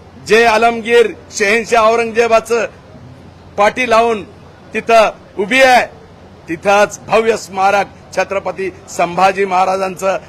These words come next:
उभारणार आहे आणि या औरंग्याला गाडणारे संताजी घोरपडे,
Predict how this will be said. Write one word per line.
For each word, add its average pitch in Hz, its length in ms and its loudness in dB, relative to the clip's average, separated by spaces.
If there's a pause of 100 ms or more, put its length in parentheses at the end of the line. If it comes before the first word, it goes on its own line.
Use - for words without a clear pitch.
(200)
उभारणार 226 420 2
आहे 226 220 4 (220)
आणि 190 180 -2
या 220 220 6
औरंग्याला 233 480 2 (360)
गाडणारे 262 680 4 (480)
संताजी 214 640 -2
घोरपडे, 214 640 -2